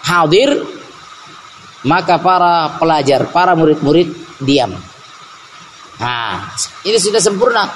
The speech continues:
Bila kalau antum katakan, "Idza ja'al ustadu," apabila ustadz datang. "Idza hadaral ustadu." Nah, ini belum baik diamnya si pembicara ini.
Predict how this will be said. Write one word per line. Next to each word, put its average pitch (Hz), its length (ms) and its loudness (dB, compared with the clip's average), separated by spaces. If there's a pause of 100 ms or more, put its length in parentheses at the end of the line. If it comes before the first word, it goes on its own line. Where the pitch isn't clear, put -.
(1600)
Bila 220 160 4
kalau 247 240 0
antum 226 160 0
katakan, 233 560 0 (400)
"Idza 180 240 4
ja'al 185 480 0
ustadu," 180 640 2
apabila 175 480 2
ustadz 175 400 0
datang. 170 320 -2 (800)
"Idza 165 240 2
hadaral 185 480 2
ustadu." 180 560 0 (1120)
Nah, 135 160 -4
ini 196 160 0
belum 185 240 4
baik 180 560 -4
diamnya 165 320 0
si 147 160 0
pembicara 143 480 0
ini. 107 120 -8